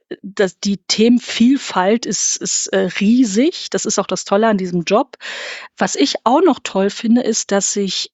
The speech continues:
ganz viele Kolleginnen und Kollegen aus der Stadtverwaltung kennenlerne.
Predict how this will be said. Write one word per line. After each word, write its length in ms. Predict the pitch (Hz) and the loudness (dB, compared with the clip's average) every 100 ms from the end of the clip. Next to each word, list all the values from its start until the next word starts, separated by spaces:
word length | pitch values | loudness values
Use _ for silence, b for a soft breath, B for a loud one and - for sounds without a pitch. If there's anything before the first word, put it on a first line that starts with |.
| _ | _
ganz 320 | 202 220 240 | 0 2 2
viele 280 | - 240 220 | 0 2 2
Kolleginnen 680 | - - 208 226 254 233 226 | 0 0 4 4 4 4 4
und 160 | 196 190 | 2 0
Kollegen 960 | - 190 196 349 415 - - - 202 - | 0 2 4 4 2 0 -2 -2 -6 -4
aus 300 | 175 180 - | -2 -2 0
der 180 | 185 180 | 0 2
Stadtverwaltung 680 | - 349 - 175 - - - | 0 -2 -4 -4 -6 -6 -6
kennenlerne. 640 | - 160 160 - - - | -4 -4 -4 -6 -6 -8